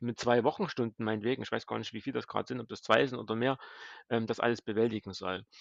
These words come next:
Deswegen ist halt unser Antritt jetzt gewesen, wir stellen unsere eigenen Leute ein, die sich um die ganze Betreuung und den Support kümmern.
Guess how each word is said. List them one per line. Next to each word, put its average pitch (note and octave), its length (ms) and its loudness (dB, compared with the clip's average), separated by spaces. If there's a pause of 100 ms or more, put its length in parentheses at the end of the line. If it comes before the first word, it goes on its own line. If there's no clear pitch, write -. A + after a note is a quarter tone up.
(360)
Deswegen C3 420 4
ist A2+ 120 -4
halt A#2+ 160 4
unser C3 280 0
Antritt C3 380 0
jetzt B2 200 -2
gewesen, C3+ 500 2 (380)
wir C3 180 2
stellen B2 260 2
unsere C#3 300 -2
eigenen D3 300 2
Leute D3+ 240 2
ein, D3 280 0 (120)
die C3+ 60 -2
sich C3 180 -8
um A2+ 140 -4
die A2+ 120 -4
ganze A#2 420 2 (120)
Betreuung D3+ 520 2
und A#2 220 -6
den A2+ 140 -4
Support - 340 -4
kümmern. D#3+ 400 -2